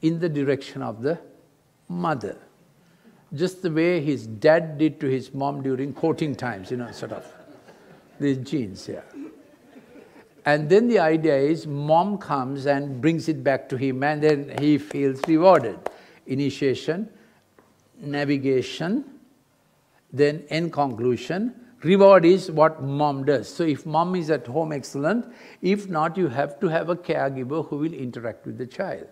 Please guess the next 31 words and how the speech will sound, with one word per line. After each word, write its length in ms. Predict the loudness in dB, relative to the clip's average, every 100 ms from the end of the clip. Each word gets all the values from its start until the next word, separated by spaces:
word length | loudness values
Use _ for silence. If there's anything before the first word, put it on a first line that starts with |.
| -20 _ _ _ _ _ _ _ _ _ _ _
So 540 | -8 -2 0 0 -4 -10 -20 -20 _ _ _ _ -16
we 720 | -12 -8 -4 -4 -4 -8 -10
met 280 | -6 -6 -4
with 180 | -6 -4
the 120 | -4
present 400 | -2 -4 -4 -4
president 300 | -2 -2 -6
of 100 | -10
the 60 | -8
country 400 | -8 -8 -6 -6
and 160 | -4
gave 160 | -4 -4
him 160 | -6
a 80 | -8
ten-point 600 | -8 -10 -10 -8 -8 -8
action 460 | -10 -12 -12 -12 -12
plan, 460 | -10 -10 -8 -12 -14 _ _ _ _ -6
what 320 | -2 -2 -2
to 80 | -10
do 200 | -6 -4
with 240 | 0 -2 -4 -14 _ _ -12
Montessori's 720 | -8 -8 -8 -6 -4 -4 -6
and 200 | -10 -8
play 240 | -6 -6
schools 480 | -8 -10 -6 -6 -8
to 100 | -12
proscribe, 1080 | -8 -2 -2 -2 -14 -6 -4 -4 -8 -16 -18
screen 500 | -20 -6 -2 -2 -4
from 320 | -10 -12 -8
play 200 | -6 -6
school. 420 | -6 -12 -12 -12